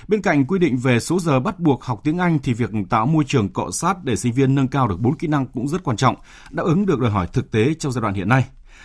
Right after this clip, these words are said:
Mới đây thì Bộ trưởng Bộ Thông tin và Truyền thông Nguyễn Mạnh Hùng cũng đã đề xuất Thủ tướng Chính phủ sớm công nhận tiếng Anh là ngôn ngữ thứ hai của Việt Nam. Chúng tôi sẽ tiếp tục quay trở lại vấn đề này trong chương trình gần nhất. Bây giờ xin được chuyển sang các tin tức đáng chú ý khác. Liên quan đến vụ tai nạn thương tâm xảy ra trưa qua tại chung cư Linh Đàm, Hà Nội,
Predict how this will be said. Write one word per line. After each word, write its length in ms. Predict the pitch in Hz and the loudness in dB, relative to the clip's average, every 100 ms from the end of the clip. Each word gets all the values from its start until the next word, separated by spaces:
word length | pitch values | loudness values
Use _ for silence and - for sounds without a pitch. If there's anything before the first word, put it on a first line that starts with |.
| - | -8
Mới 180 | 110 131 | -2 0
đây 220 | 156 151 135 | 2 2 2
thì 80 | 123 | 0
Bộ 180 | 117 | -2
trưởng 360 | 110 123 95 107 | 0 0 0 -2
Bộ 140 | 113 | -4
Thông 160 | 104 139 | -2 -2
tin 140 | 135 | -2
và 100 | 120 | -2
Truyền 180 | 107 107 | -2 -2
thông 200 | 127 123 | 0 0
Nguyễn 140 | 127 151 | 0 -2
Mạnh 140 | 92 | -4
Hùng 320 | 98 110 90 - | -2 0 -2 -4
cũng 200 | 85 123 | -8 -8
đã 140 | 110 | -4
đề 200 | 131 104 | 0 0
xuất 280 | - 190 - | -2 -6 -4
Thủ 140 | 113 | -6
tướng 140 | 82 98 | -4 -4
Chính 120 | 131 | -4
phủ 300 | 139 95 65 | 0 0 -2
sớm 300 | - 101 147 | -6 -4 -2
công 180 | 175 143 | -2 -2
nhận 160 | 135 85 | -2 -4
tiếng 120 | 113 | -2
Anh 160 | 123 110 90 | 0 0 -2
là 160 | 92 | -6
ngôn 200 | 80 101 | -4 -4
ngữ 120 | 113 127 | -4 -4
thứ 100 | 123 | -4
hai 220 | 110 98 | -4 -6
của 80 | 78 | -6
Việt 140 | 80 | -2
Nam. 160 | 98 196 - - - - - | 0 0 -4 -20 -20 -20 -12
Chúng 140 | - 170 | -6 -2
tôi 180 | 165 135 | 0 0
sẽ 120 | 139 | -4
tiếp 140 | 202 | -4
tục 140 | 180 - | -4 -4
quay 160 | 127 113 | -4 -2
trở 120 | 107 | -2
lại 100 | 98 | -4
vấn 100 | 135 | -2
đề 80 | 123 | -2
này 200 | 104 92 | -2 -2
trong 180 | - 104 | -4 -4
chương 140 | 110 | -4
trình 160 | 98 80 | -6 -6
gần 140 | 85 | -4
nhất. 200 | 90 170 - - - | -4 -4 -8 -20 -10
Bây 120 | 110 | -6
giờ 160 | 98 90 | -4 -6
xin 160 | 117 | -6
được 60 | 92 | -8
chuyển 160 | 101 - | -6 -8
sang 220 | - 101 | -6 -8
các 140 | 120 | -6
tin 120 | - 90 | -6 -6
tức 140 | - | -6
đáng 180 | 95 90 | -6 -6
chú 120 | 95 | -6
ý 60 | 101 | -4
khác. 240 | 147 185 - - - - - - - - - | -4 -4 -6 -20 -20 -20 -20 -20 -20 -20 -4
Liên 200 | 175 185 | -2 0
quan 240 | 180 170 | -2 0
đến 160 | 147 170 | 0 0
vụ 360 | 156 110 107 104 | -2 -2 -2 -4
tai 100 | 143 | -2
nạn 200 | 139 110 | -2 -2
thương 220 | 180 165 | 0 0
tâm 220 | 160 147 | 0 -2
xảy 300 | 131 127 95 | -2 -2 0
ra 260 | 87 123 127 | -2 -2 -4
trưa 200 | - 151 | -2 -4
qua 260 | - 139 123 | 0 -2 0
tại 220 | 110 98 | -2 -2
chung 200 | 131 123 | -2 -2
cư 220 | 131 127 | 0 0
Linh 240 | 131 147 | 2 0
Đàm, 200 | 120 98 | 0 -2
Hà 80 | 98 | 0
Nội, 220 | 107 120 | 0 0